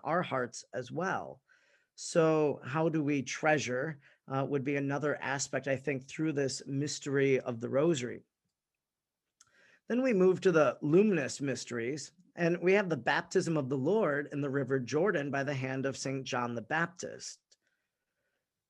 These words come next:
I'd like to imagine, of course, because John the Baptist is a relative of Jesus, this is why Mary goes and visits her cousin Elizabeth.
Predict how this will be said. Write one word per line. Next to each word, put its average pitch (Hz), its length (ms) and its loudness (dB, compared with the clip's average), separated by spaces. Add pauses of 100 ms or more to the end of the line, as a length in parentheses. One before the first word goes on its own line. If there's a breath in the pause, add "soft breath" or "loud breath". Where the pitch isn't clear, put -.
(260)
I'd 196 160 6
like 233 180 8
to 202 140 8
imagine, 175 540 6
of 139 140 -2
course, 180 260 4
because 165 440 2 (200)
John 185 320 4
the 202 80 4
Baptist 165 500 0
is 143 140 -2
a 135 60 2
relative 147 600 2
of 117 140 -6
Jesus, 156 720 -4 (260)
this 151 320 0
is 156 140 -4
why 147 240 2
Mary 147 360 0
goes 135 440 0
and 135 160 -4
visits 135 380 -4
her 139 80 -2
cousin 151 320 -4
Elizabeth. 139 640 0